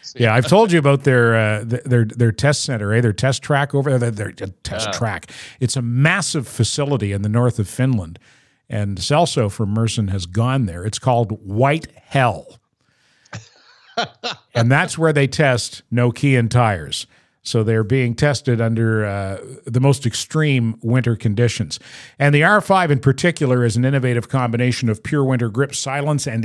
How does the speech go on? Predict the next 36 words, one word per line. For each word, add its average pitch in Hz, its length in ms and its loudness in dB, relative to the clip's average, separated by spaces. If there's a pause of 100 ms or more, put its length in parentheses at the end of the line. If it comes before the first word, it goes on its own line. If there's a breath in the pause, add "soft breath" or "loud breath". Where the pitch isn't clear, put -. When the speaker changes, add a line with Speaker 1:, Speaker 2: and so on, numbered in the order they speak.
Speaker 2:
eco-friendliness 151 1000 0
developed 165 460 0
with 147 280 -2
electric 151 680 0 (440 soft breath)
vehicles 113 840 0 (500 soft breath)
in 131 220 4
mind. 120 580 0
So, 98 500 -4
uh, 95 220 -6 (880 loud breath)
if 101 260 -6
you're, 98 280 0
uh, - 20 -6
running 123 320 2
your, 104 260 -2
uh, 98 120 -6
your, 92 420 -8
your 98 300 -8
corn-fueled 143 840 2
car 139 340 2
on 104 120 -2
corn 160 320 0
tires, 131 500 2
why 110 180 0
would 113 200 -2
you 107 60 0
not 107 220 -2
run 110 200 -2
your 101 120 -4
electric, 107 560 -4
uh, 98 200 -2
car 98 420 -4
on 90 160 -8
the, 90 240 -8
uh, 87 180 -8 (420)
Nokian 98 460 -2
Hakkapeliitta 98 720 -6